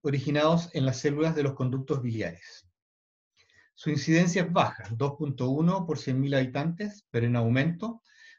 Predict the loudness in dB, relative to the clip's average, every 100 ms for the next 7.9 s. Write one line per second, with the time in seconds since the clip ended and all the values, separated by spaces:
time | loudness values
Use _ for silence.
0 | _ -2 4 4 4 2 2 2 2 -2
1 | 0 0 0 -2 -4 -2 -2 -6 _ -8
2 | -8 -4 -4 -2 -4 -2 -2 -2 -2 -2
3 | -2 -2 -6 -8 -10 -6 -2 -2 -4 -6
4 | -6 -6 -8 -14 -18 _ -20 -12 -8 -4
5 | -2 -2 -2 0 0 0 -4 -10 -6 -4
6 | -4 -4 -4 -4 -4 -8 -8 -6 -2 -2
7 | -4 -6 -4 -2 -2 -4 -6 -8 -14